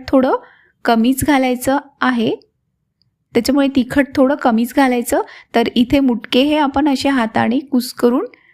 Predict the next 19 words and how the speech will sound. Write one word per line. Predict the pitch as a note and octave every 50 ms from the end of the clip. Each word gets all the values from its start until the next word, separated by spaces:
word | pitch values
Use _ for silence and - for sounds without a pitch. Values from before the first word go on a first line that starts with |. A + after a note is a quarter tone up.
| _ _ _ -
याच्यामध्ये | A3+ G#3+ - B3 B3 B3 A#3+ C4+ C4
घातले | C4+ C#4 B3+ A#3+ B3+ G#3+ A3+ B3+
आणि | D#4 D#4 C4 A#3+ A#3 A#3 B3 A#3+ - - _ -
चवीप्रमाणे | - A#3+ A3 B3+ C4 C4 C#4+ C#4+ C#4 C4+ C4 C4 C#4+ E4 G4
मीठ | G4 D#4 A#3+ A#3 B3 B3 B3 C4 -
घातलं. | C#4 C4 C4+ C4 - B3 B3 D#4 A#4 - - - - - _ - -
तर | G#3+ A3 A3
मीठ | A3 G#3 G#3+ A#3 B3 B3+ B3 B3 - -
पण | C#4 D4+ D#4+
आपण | D#4 C#4 - C4+ C4+
आधी | C4+ A#3+ A3 G3+ A#3+ B3
घातलेलं | C4 C4 A#3+ A#3 - A#3 A3+ A3+ A#3+ A#3+
आहे, | B3 A#3 A3+ A3 D4+ -
त्याच्यामुळे | - B3+ - B3 A#3 A#3 A#3 A#3+
मीठ | A#3 A3+ A3+ A#3 A3 - - -
पण | C4 D4 F4+ F#4
थोडं | E4 C#4 A#3+ A3+ A#3+
कमीच | B3 - A#3+ A#3 A3 A#3 B3+ B3+ - -
घालायचं | C#4 B3+ A#3 A3 G#3+ G#3+ - - D4